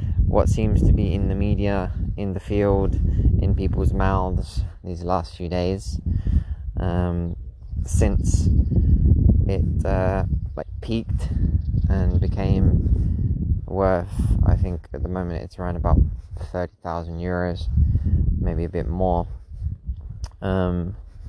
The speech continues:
and yeah, I, I met another guy who, who's a crypto activist, and last week we accepted our first payment at Sacred Food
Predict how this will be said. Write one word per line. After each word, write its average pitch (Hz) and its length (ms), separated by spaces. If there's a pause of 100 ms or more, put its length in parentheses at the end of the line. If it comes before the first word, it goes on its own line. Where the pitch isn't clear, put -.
(120)
and 113 340
yeah, 90 160
I, 95 340
I - 20
met 95 320 (800)
another 92 300
guy 104 380
who, 95 320 (160)
who's 90 160
a - 60
crypto - 360
activist, 113 680
and 92 480 (300)
last - 320
week 135 240
we 110 140
accepted 104 420
our 101 140
first 107 280
payment 143 380 (640)
at 107 200
Sacred - 260
Food 117 340